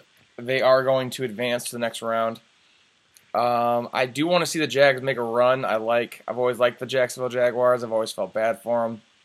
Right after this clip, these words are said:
They, they can, I feel like they can be more popular if they change their uniforms.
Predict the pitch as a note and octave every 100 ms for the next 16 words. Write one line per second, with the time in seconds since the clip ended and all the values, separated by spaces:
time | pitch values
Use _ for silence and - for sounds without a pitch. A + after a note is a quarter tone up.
0 | _ _ _ - A#2 B2 A#2+ B2 A#2+ -
1 | _ _ _ _ _ _ _ _ D3 E3+
2 | F3 F3 E3+ D#3+ - _ _ _ _ _
3 | _ E3 D3+ C4+ G3+ G#3 G#3 G3 F#3+ F3
4 | D#3+ G3+ G#3 C#3 C3+ C#3 C#3 - D#3+ E3
5 | D#3+ C#3 C3 C3+ C#3+ C#3 C#3 F3 A2+ E2+
6 | - -